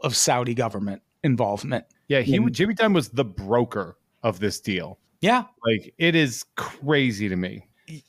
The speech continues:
Speaker 2: Yeah,
Speaker 1: yeah,
Speaker 2: I'm,
Speaker 1: it's
Speaker 2: 'cause I was looking, I was looking up all his, like, all, like, his stuff on social media and stuff, and, and it's,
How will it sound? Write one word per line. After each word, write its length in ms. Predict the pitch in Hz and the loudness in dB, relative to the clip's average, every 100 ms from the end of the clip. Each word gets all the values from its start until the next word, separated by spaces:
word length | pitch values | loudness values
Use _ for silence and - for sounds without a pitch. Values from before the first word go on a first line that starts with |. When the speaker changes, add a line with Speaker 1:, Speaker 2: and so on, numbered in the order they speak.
| _ | _
Speaker 2:
Yeah, 340 | - 160 117 269 | -8 0 2 2
Speaker 1:
yeah, 60 | 135 | 2
Speaker 2:
I'm, 100 | - | 2
Speaker 1:
it's 260 | 202 - | 0 0
Speaker 2:
'cause 100 | 139 | 0
I 100 | 165 | 2
was 140 | 160 143 | 2 2
looking, 460 | 185 185 165 139 - _ _ | 0 2 0 -2 -6 _ _
I 80 | 135 | 2
was 200 | 147 143 | 2 0
looking 260 | 180 147 | 0 2
up 160 | 143 143 | 2 0
all 240 | 117 123 | 0 0
his, 380 | 107 117 95 - _ _ _ - | 2 -2 -4 -12 _ _ _ -4
like, 300 | 117 104 - - _ - | 0 0 -2 -20 _ -2
all, 260 | 117 113 120 | 0 0 -2
like, 240 | 120 110 | 0 0
his 160 | 107 104 | 0 -4
stuff 280 | - 120 117 | 0 -2 0
on 120 | 104 | -4
social 320 | 92 107 95 95 | -2 -4 -2 0
media 360 | 101 104 95 | 2 2 0
and 100 | 87 | -2
stuff, 340 | - 92 87 90 | -2 -2 -2 -4
and, 120 | 85 | -4
and 160 | 92 | 0
it's, 420 | 92 - - - | -2 -2 -4 -4